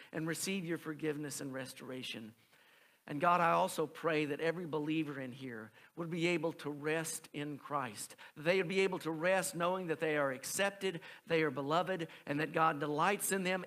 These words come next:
even where they are right now, imperfect and immature. God, I ask for your grace over any that don't know you, that your Spirit would draw them.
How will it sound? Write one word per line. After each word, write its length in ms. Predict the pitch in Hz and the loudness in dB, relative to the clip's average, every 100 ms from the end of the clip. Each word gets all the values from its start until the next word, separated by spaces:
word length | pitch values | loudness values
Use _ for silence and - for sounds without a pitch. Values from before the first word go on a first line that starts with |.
| - | -2
even 340 | 220 233 233 | 0 2 4
where 140 | 214 | 4
they 140 | 202 190 | 4 4
are 200 | 185 180 | 4 4
right 300 | 165 151 143 | 2 0 0
now, 240 | 139 135 | 0 0
imperfect 760 | - 214 208 - 175 156 147 - - - | 0 -2 -2 -2 -4 -2 -8 -8 -20 -10
and 140 | 165 | -6
immature. 640 | 175 160 147 143 139 113 113 117 _ _ _ _ - _ _ _ | -4 -4 -6 -6 -6 -8 -14 -20 _ _ _ _ -20 _ _ _
God, 200 | 165 170 | 4 6
I 100 | 165 | 6
ask 260 | 156 160 156 | 4 2 0
for 140 | - | -4
your 160 | 151 143 | -4 -4
grace 560 | 117 151 175 170 - 160 | -2 2 4 2 0 -2
over 260 | 147 147 | -4 -2
any 200 | 151 165 | -2 -2
that 200 | 139 135 | -4 -6
don't 280 | 156 156 156 | -6 -6 -4
know 160 | 151 165 | -2 -2
you, 200 | 165 170 | -2 -6
that 200 | 147 139 | -8 -6
your 100 | 147 | -8
Spirit 600 | 143 - 156 160 160 - - - - | -8 -10 -6 -4 -4 -8 -20 -20 -10
would 140 | 143 | -8
draw 460 | 110 123 147 156 147 | -8 -6 0 2 0
them. 360 | 127 127 113 | -4 -8 -10